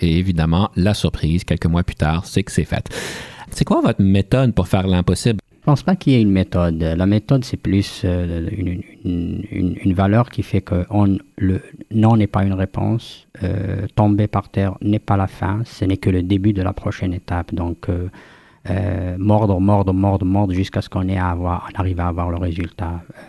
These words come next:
Speaker 2: c'est vrai que, euh, on est blessé parfois, on reçoit des coups et parfois on se dit, «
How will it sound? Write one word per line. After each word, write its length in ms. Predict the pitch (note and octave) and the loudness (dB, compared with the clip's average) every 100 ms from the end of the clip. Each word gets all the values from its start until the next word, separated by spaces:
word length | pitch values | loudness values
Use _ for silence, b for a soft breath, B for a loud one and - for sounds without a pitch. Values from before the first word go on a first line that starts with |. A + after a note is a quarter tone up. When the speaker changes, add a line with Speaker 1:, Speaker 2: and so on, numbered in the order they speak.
| G#2 | -18
Speaker 2:
c'est 160 | - G2 | -2 2
vrai 220 | G2+ A#2 | 4 2
que, 420 | - F#2+ F2+ F2 B B B B B - | 2 2 2 -2 B B B B B -4
euh, 320 | F2 F2+ F2 - | -2 -2 -4 -6
on 220 | - F#2 | -4 0
est 80 | G2 | 2
blessé 380 | F#2+ G#2+ - A2+ | 4 2 2 -2
parfois, 500 | - G#2 - G2 G2 | -2 -4 -4 -4 -2
on 120 | F2+ | -2
reçoit 320 | F#2+ - G2+ | -2 -2 -2
des 120 | G2 | 0
coups 560 | G#2 - G2+ G2+ G2+ G2 | -4 -2 0 2 2 0
et 60 | F2 | -2
parfois 360 | F#2 - G2 | -4 -4 -2
on 120 | G2 | -2
se 60 | F2+ | -2
dit, « 200 | F2+ F#2+ | -4 -4